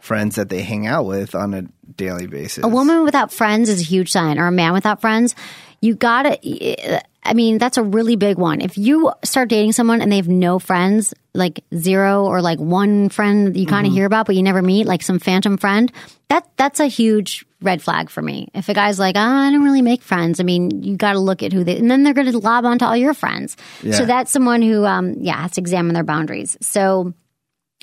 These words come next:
Speaker 2: another unhealthy habit in relationship is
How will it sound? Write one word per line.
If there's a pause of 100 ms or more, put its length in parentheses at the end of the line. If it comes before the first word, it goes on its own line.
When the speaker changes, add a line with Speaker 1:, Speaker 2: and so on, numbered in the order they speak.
(120)
Speaker 2:
another
unhealthy
habit
in
relationship
is